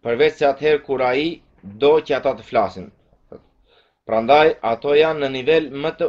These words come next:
ulët se njerëzit, sepse njerëzit, e, flasin. Pra, njerëzit janë më të lartë dhe kanë këtë cilësi,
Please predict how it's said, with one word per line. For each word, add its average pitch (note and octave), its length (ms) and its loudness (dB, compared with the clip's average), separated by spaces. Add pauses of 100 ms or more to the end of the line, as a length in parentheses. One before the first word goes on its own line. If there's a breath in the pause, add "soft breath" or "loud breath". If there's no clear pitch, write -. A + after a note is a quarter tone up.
ulët E3+ 400 -6
se D3+ 160 -2
njerëzit, D#3+ 520 -4
sepse D3 280 -6
njerëzit, D#3+ 540 -6 (720)
e, A2+ 400 0
flasin. C#3 540 -4 (540)
Pra, G#2 120 -6
njerëzit C#3+ 300 -4
janë D3+ 120 -6
më D#3 80 -8
të D#3 80 -8
lartë A#2 220 -2
dhe A2+ 120 -8
kanë C#3+ 280 -6
këtë D3 260 -4
cilësi, D3+ 380 -12